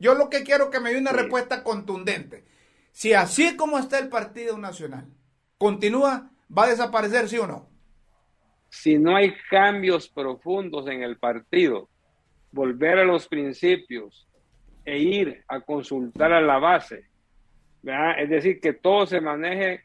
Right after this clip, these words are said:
Speaker 2: con un profundo nivel de democracia interna,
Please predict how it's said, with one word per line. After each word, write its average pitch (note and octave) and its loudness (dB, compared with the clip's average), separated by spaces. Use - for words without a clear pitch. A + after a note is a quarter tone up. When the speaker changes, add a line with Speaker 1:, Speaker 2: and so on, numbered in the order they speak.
Speaker 2:
con C#3 -10
un F3 -8
profundo E3+ 0
nivel D3+ -2
de D3+ -4
democracia C#3+ -2
interna, C#3 -2